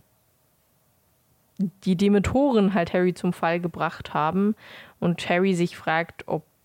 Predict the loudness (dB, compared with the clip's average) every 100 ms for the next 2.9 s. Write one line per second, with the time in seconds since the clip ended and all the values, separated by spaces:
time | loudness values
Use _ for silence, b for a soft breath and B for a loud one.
0 | _ -4 0 2 2 2 2 2 0 0
1 | 0 0 -2 -4 -2 0 -2 0 2 0
2 | -2 0 2 2 0 -2 0 0